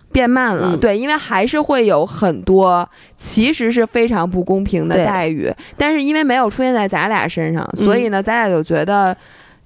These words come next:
Speaker 2: 觉得不存在。
Speaker 1: 那个一切，对，一切安好，啥事儿没有。
Speaker 2: 哎，我给你讲一个故事，就是
Speaker 1: 嗯。
Speaker 2: 我说过我在出国的时候，我，因为那时候年纪比较小，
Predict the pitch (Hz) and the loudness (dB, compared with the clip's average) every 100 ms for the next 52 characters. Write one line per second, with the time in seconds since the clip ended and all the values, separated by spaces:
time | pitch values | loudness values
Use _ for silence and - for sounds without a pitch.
0 | - 226 277 196 180 240 214 240 277 269 | 0 2 2 0 0 0 0 2 2 2
1 | 208 170 95 - - 165 143 - 240 339 | 2 0 -2 -6 -2 0 0 -2 0 0
2 | 240 285 302 214 - 92 202 220 269 233 | 2 0 0 -4 -2 -2 0 2 2 0
3 | 240 220 - - 254 233 277 285 294 - | 0 -2 0 0 0 -2 -2 -4 -4 -2
4 | 170 76 170 208 285 294 107 - 73 - | -2 -2 -2 0 2 2 2 -2 -4 0
5 | 269 254 226 - - - - - - 214 | 0 2 0 -2 -12 -20 -20 -10 0 0
6 | 202 285 302 214 185 - 190 190 - 294 | 2 0 2 2 2 0 -2 -2 -2 0
7 | 302 175 175 202 - 180 185 160 - - | 2 2 2 -2 -2 -2 0 0 -2 -4
8 | 180 160 - - 269 330 311 277 269 233 | 0 0 -2 -4 0 0 0 -2 -2 -2
9 | 269 247 269 302 - - - | -2 -2 0 -2 -6 -6 -6